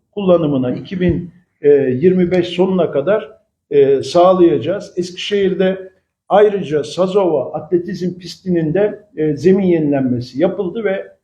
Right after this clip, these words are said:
hizmete açıldı. Bunun dışında yine bakanlığımızın Spor Toto marifetiyle Anadolu Üniversitesi'nin içinde yeni bir kapalı spor salonu inşaatı bitmek üzere. Bunu da iki bin yirmi beş yılı içinde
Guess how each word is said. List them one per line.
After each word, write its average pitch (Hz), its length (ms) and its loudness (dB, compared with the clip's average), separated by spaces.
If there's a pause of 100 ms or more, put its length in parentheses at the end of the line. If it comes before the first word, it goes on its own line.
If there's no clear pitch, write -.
(140)
hizmete 156 420 -2
açıldı. 151 600 -2 (480)
Bunun 226 240 2
dışında 185 340 -2
yine 196 500 0
bakanlığımızın 185 760 2
Spor 180 420 -6
Toto 196 260 2
marifetiyle 165 800 -4
Anadolu 170 280 -6
Üniversitesi'nin 151 640 -2
içinde 170 280 -10
yeni 185 340 2
bir - 260 0 (240)
kapalı 165 320 -2
spor 196 320 2
salonu 156 360 -4
inşaatı 156 560 -2
bitmek 180 320 -6
üzere. 165 460 0 (440)
Bunu 202 160 0
da 185 60 6
iki 170 260 0
bin 185 80 -2
yirmi 185 240 0
beş 175 220 0
yılı 160 200 0
içinde 180 720 0